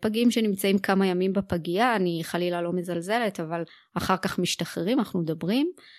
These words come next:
על ממש הלידה בשבוע מאוד מאוד מוקדם, תינוקת שנולדת באמת פצפונת, נמצאת ב-, ב-, באינקובטור, ואתם בעצם מבינים שאתם הולכים עכשיו, אה,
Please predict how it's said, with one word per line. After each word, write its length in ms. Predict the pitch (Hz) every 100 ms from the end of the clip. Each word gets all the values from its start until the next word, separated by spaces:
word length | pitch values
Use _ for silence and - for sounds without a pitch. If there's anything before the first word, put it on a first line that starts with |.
| - _ _
על 100 | 170
ממש 640 | 170 170 170 214 247 - -
הלידה 360 | 175 165 175 196
בשבוע 400 | 190 190 170 175
מאוד 340 | 156 - 247
מאוד 220 | 254 240 226
מוקדם, 580 | 208 185 185 185 190 190
תינוקת 460 | - 180 180 190 226
שנולדת 720 | - 175 170 170 180 214 -
באמת 420 | 165 202 226 262 - _ _ -
פצפונת, 720 | 202 - - 190 196 196 196 -
נמצאת 380 | 175 - 185 196
ב-, 80 | 196
ב-, 280 | 185 175
באינקובטור, 920 | 180 175 175 180 170 196 - 226 220 175
ואתם 880 | 175 - - - - _ - - 190
בעצם 320 | 202 220 220 -
מבינים 760 | 196 190 180 165 185 190 214 254
שאתם 320 | 233 214 185
הולכים 360 | 175 - 214 214
עכשיו, 380 | - 202 185 165
אה, 180 | 165 160